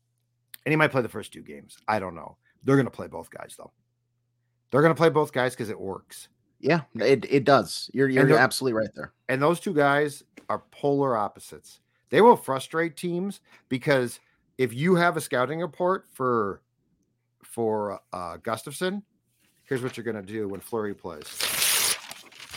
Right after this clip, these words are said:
Speaker 1: <laughs> You're gonna tear that scouting report up because nothing in it is going to apply. Everything is gonna change.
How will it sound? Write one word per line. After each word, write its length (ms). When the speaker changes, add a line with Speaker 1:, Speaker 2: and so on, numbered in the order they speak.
Speaker 1:
<laughs> 380
You're 120
gonna 140
tear 340
that 180
scouting 300
report 320
up 160
because 320
nothing 460
in 120
it 160
is 140
going 240
to 100
apply. 520
Everything 360
is 100
gonna 160
change. 540